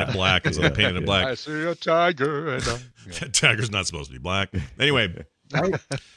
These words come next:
Speaker 4: I
Speaker 1: but
Speaker 4: read
Speaker 1: my
Speaker 4: this,
Speaker 1: whole,
Speaker 4: I
Speaker 1: my
Speaker 4: read
Speaker 1: whole
Speaker 4: this
Speaker 1: thing is him and the weasels, not weasels, ferrets and the tiger. That all happens pre-Bat People. Uh, the co-, the
Speaker 2: Yeah,
Speaker 1: scene
Speaker 2: yeah.
Speaker 1: through the eye of the bird, like, all
Speaker 3: Yeah.
Speaker 1: that's done. He's
Speaker 3: I mean,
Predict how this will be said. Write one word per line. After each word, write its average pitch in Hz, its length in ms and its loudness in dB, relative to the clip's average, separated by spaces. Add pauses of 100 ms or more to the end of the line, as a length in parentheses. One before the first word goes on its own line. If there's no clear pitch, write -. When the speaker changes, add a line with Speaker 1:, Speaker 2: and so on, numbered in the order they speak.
(120)
Speaker 4:
I 151 140 6
Speaker 1:
but 147 100 4
Speaker 4:
read 165 160 10
Speaker 1:
my 156 120 8
Speaker 4:
this, 180 80 10
Speaker 1:
whole, 196 160 10
Speaker 4:
I - 20 6
Speaker 1:
my 165 120 10
Speaker 4:
read 185 60 12
Speaker 1:
whole 196 100 10
Speaker 4:
this 196 100 4
Speaker 1:
thing 220 120 6
is 170 160 4
him 185 200 2
and 196 80 0
the 156 60 2
weasels, 165 520 0
not 113 180 -4
weasels, 87 320 -4
ferrets 165 560 2
and 131 220 -2
the 117 240 0
tiger. 147 380 0
That 147 180 6
all 190 140 4
happens 156 400 2
pre-Bat 120 680 0
People. 85 440 -8 (100)
Uh, 95 180 0
the 87 100 -4
co-, 120 220 -2
the 113 140 0
Speaker 2:
Yeah, 98 160 4
Speaker 1:
scene 143 240 4
Speaker 2:
yeah. 151 80 0
Speaker 1:
through 147 160 -2
the 127 100 2
eye 120 240 6
of 127 100 2
the 101 60 -6
bird, 123 420 0 (360)
like, 110 120 0
all 156 120 2
Speaker 3:
Yeah. - 80 8
Speaker 1:
that's 151 240 6
done. 110 300 4
He's 139 200 -4
Speaker 3:
I 151 40 -8
mean, 120 40 -6